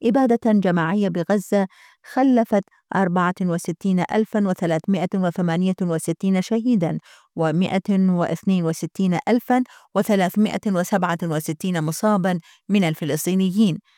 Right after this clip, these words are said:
معظمهم أطفال ونساء. وما يزيد على تسعة آلاف مفقود ومئات الآلاف من النازحين، ومجاعة أزهقت أرواح ثلاثمائة واثنين وثمانين فلسطينيًا،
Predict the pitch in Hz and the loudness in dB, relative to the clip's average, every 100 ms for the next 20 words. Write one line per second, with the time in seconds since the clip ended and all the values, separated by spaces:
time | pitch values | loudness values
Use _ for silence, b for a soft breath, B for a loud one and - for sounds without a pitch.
0 | _ - 233 240 277 247 220 202 - 175 | _ -2 2 4 4 4 2 0 -2 -4
1 | - 190 180 160 - 202 254 220 - 185 | -4 -2 0 -2 -2 0 2 0 -2 -4
2 | - b b b 233 220 196 170 160 185 | -6 b b b 0 2 2 0 0 -2
3 | 170 - 160 - 180 - - 175 170 170 | -2 -2 -4 -4 -6 -6 -6 -4 -2 -2
4 | 170 175 175 - 254 202 - 107 151 - | -2 -2 -4 -4 0 0 -2 -6 -6 -4
5 | 190 190 170 170 175 196 208 - b b | -4 -4 -4 -2 0 0 0 -4 b b
6 | 247 277 240 247 240 208 - 220 170 b | 0 4 4 4 2 0 0 0 0 b
7 | b b 247 240 220 208 190 170 170 - | b b 2 2 4 0 0 -2 -6 -4
8 | 226 226 202 185 - 220 - - 190 190 | -2 0 0 -2 -2 -4 -2 -2 0 2
9 | 190 196 b b b 202 180 170 214 226 | 2 0 b b b -2 -2 0 0 0
10 | 220 208 175 151 - 196 170 175 170 170 | -2 -2 -2 -2 -2 0 0 -2 -2 -2
11 | 190 165 170 156 - 180 202 214 190 | -2 -2 -2 -4 -2 2 4 4 2